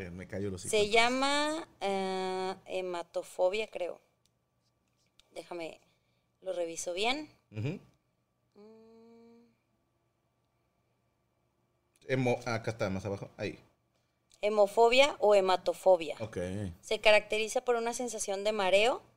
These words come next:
Speaker 2: e incluso desmayarse al ver sangre. Y es una de las más habituales y comunes en la gente.
Speaker 1: Ok.
Speaker 2: Vamos a leer otra.
Speaker 1: Sí.
Speaker 2: Y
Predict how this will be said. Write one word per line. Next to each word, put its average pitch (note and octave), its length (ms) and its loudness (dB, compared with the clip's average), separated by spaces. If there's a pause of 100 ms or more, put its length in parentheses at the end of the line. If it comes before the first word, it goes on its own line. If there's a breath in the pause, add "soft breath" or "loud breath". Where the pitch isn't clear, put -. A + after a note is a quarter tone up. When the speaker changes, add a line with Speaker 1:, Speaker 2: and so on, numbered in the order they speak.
(280)
Speaker 2:
e G3+ 100 -2
incluso G#3+ 520 -2
desmayarse F3 1080 -2 (580)
al F#3 220 2
ver F3+ 140 8
sangre. F#3 440 -4 (380)
Y G#3+ 180 -2
es F#3+ 180 0
una F#3+ 200 -4
de F#3 80 0
las F3 120 -4
más F3 220 -8
habituales E3+ 580 -6
y G3+ 100 -10
comunes - 720 -16
en F#3+ 120 -14
la D#3 60 -18
gente. - 260 -20 (640)
Speaker 1:
Ok. G2+ 260 -8 (1600)
Speaker 2:
Vamos B3+ 280 4
a C#4+ 40 4
leer B3 240 4
otra. D4+ 300 4 (140)
Speaker 1:
Sí. G3+ 160 -2 (240)
Speaker 2:
Y C#4 580 -2